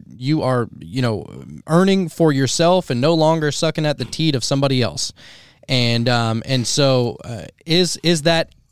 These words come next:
accurate if he's going to be working as a full-time podcaster within a year or a year and a half from right now?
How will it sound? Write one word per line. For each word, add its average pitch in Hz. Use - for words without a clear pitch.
accurate 180
if 143
he's 165
going 156
to 143
be 139
working 135
as 139
a 135
full-time 127
podcaster 123
within 120
a 117
year 120
or 117
a 113
year 110
and 110
a 98
half 92
from 127
right 117
now? 104